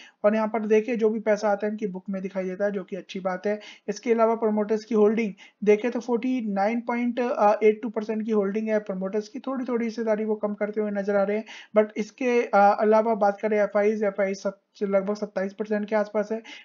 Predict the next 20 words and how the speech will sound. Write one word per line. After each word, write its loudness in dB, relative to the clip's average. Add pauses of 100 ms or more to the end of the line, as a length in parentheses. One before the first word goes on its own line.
(120)
डीआईएस 4
लगभग 2
पाँच -2
परसेंट -4
के -2
आपा-, -2
आसपास 0
है, -4
पब्लिक -2
लगभग, 0
अ, 4
स-, -6
अठारह 0
परसेंट -6
के -4
आसपास -4
है, 2
अठारह -2
में -2
भी -2